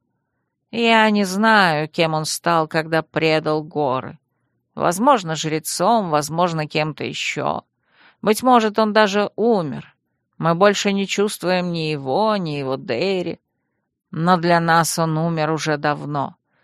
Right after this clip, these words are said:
с того дня, как стал магом-демоном». «А давно это было?» «Лет триста тому». «Сколько?»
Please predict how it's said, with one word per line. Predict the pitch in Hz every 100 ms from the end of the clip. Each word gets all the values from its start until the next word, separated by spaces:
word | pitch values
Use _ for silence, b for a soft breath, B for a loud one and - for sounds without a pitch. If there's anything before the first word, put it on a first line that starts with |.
| _
с | -
того | - 160 165
дня, | 160 147 156 175
как | 165 151
стал | - - 156 147
магом-демоном». | 143 143 147 143 147 151 143 - 147 170 165 127 104 98 170 _ _ _ _ _ _ _ _
«А | 180 180 175
давно | 196 202 247 262
это | 202 165
было?» | 156 143 120 - _ _ _ _
«Лет | 160 165 208 208 208 _ -
триста | 190 220 208 156 - 147 143
тому». | 143 147 143 139 131 - _ _ _ _ _ _
«Сколько?» | - - - - 180 226 240 254